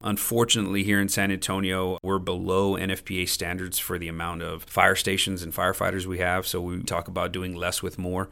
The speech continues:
Obviously, the expansive growth that we've had, not only with annexation, but with just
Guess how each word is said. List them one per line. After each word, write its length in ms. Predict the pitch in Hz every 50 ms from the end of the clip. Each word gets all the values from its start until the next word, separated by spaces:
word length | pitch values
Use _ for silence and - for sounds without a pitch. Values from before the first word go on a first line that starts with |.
| - -
Obviously, 520 | 80 92 92 90 90 90 - - 90 90
the 100 | 87 87
expansive 500 | 82 - - - 95 92 87 - 92 87 -
growth 260 | 87 90 90 87 -
that 140 | 90 90 -
we've 160 | 85 90 -
had, 360 | - 92 87 87 87 87 90 - _
not 180 | - 90 90 90
only 200 | 87 87 90 90
with 220 | 85 87 85 85
annexation, 760 | 92 90 90 90 85 - - 92 92 92 - - 95 90 90
but 120 | 87 92 80
with 140 | 87 90 82
just 260 | 90 92 - -